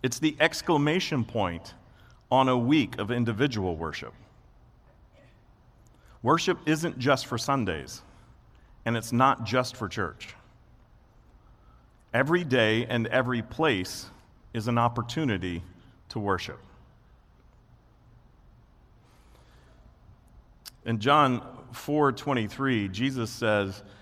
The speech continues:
"But the time is coming, indeed, it's here now, when true worshipers will worship the Father in spirit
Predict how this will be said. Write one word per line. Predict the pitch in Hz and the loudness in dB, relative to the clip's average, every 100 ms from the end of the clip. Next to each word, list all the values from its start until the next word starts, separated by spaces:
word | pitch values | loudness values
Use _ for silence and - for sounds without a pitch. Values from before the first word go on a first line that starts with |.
| - - - _ - | -20 -20 -20 _ -2
"But | 127 143 | 0 2
the | 139 | 0
time | 147 156 180 160 | 2 2 4 0
is | 139 | -2
coming, | - 147 117 80 76 - - - - - - - - - - - - - | 0 2 2 -2 -10 -16 -20 -20 -20 -20 -20 -20 -20 -20 -20 -20 -14 -4
indeed, | 127 117 147 113 | 0 2 2 2
it's | 131 139 | 0 -2
here | 139 127 | 2 2
now, | 107 101 117 80 69 - - - - - - - - - | 4 2 2 0 -6 -16 -20 -20 -20 -20 -20 -20 -18 -2
when | 117 | -2
true | 113 - 165 | 0 0 0
worshipers | 202 143 120 107 92 90 87 - - - | 4 4 4 0 -4 -4 -4 -8 -14 -6
will | 107 101 | -4 0
worship | 123 131 165 - | 0 0 -4 -6
the | 143 | -2
Father | 131 101 92 90 82 - - - | 2 4 2 -2 -4 -10 -12 -8
in | 101 | -4
spirit | - - 135 156 | -4 -2 0 0